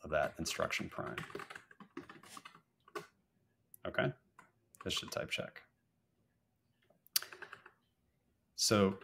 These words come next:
so yeah, now let's do the line one ten case where we,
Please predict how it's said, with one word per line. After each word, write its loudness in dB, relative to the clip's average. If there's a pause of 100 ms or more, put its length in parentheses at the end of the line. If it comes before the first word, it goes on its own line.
(680)
so 6
yeah, 12
now 8 (180)
let's 4
do 4
the 6
line 4
one 4
ten -2
case -4 (1200)
where 4
we, 0